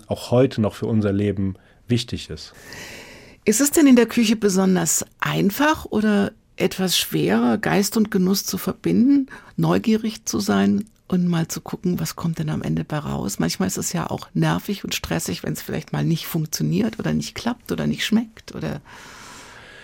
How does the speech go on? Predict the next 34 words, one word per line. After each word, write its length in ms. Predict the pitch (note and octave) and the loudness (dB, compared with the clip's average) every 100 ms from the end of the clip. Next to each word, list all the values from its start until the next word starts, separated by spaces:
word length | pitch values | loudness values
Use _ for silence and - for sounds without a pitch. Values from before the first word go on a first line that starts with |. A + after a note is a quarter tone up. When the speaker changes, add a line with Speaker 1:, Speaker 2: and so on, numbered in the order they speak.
| - | -14
Speaker 1:
Ja, 280 | - B2 A#2+ | 0 4 6
in 560 | G2 A#2 B2 G#2+ B2 A#2 | 4 2 2 4 4 4
der 80 | A2+ | 4
Küche 320 | C3 B2 C#3+ | 4 6 6
muss 180 | C#3+ - | 6 4
man 140 | C#3 | 4
auf 160 | B2+ C3+ | 4 4
jeden 240 | C3+ C3+ | 4 4
Fall 480 | C3 B2+ C3 C3 A#2+ | 2 4 6 4 2
bereit 380 | A#2 A2 A2+ B2 | 0 4 4 6
sein, 340 | C#3 B2+ B2 | 6 6 4
auch, 440 | B2 A2+ A#2 - - | 2 0 0 -6 -8
ähm, 420 | - B2+ B2 B2 | -8 -8 -8 0
Fehler 260 | D3 E3 | 4 6
zu 160 | B2+ G#2 | 4 0
machen. 360 | F2+ F2 - A#2 _ | -2 -4 -10 -14 _
Meistens 1000 | - D3+ B2+ A#2 A2+ C3+ D#3 - C3 A2+ | -10 -4 2 4 8 8 6 6 2 2
ist 160 | - - | 0 0
es 140 | G2+ | 2
nicht 180 | A#2 F#2+ | 2 2
so 300 | - B2+ B2+ | 6 6 6
gravierend 920 | - G#2+ G2 A#2+ D#3 E3 F3+ F#3+ - - | 4 2 4 6 6 6 4 2 -4 -2
und 240 | A#2+ A2+ | 2 4
da 120 | A#2+ | 6
man 260 | A2+ A2+ A2 | 6 6 4
sowieso 420 | G#2+ A2 A2 G#2+ | 2 2 4 4
<laughs> 0 | |
jeden 360 | A2 G#2+ A2 A2 | 6 6 6 4
Tag 500 | - A2 - - - | 2 -2 -2 -10 -6
zurück 260 | - G#2 - | -2 -2 -2
in 100 | G#2 | -4
die 80 | G2 | -2
Küche 320 | - A2 G#2 | 0 0 0
muss, 360 | G2+ B2 - | 2 2 -2